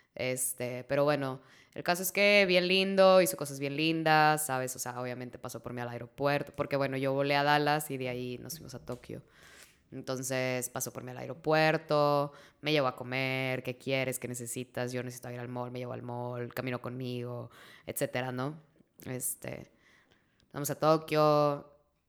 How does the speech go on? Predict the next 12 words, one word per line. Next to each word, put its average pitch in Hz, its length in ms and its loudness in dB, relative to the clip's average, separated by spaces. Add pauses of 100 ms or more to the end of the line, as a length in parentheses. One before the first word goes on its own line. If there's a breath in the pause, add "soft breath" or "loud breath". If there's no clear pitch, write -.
(140)
eh, 120 720 -8
bruto, 151 400 0
me 135 80 -4
la 127 80 -6
pasé - 160 -12
súper 123 300 -12
bien, 139 640 -2
una 135 160 -8
persona 127 340 -10
con 127 160 -8
la 127 140 -14
que... - 240 -14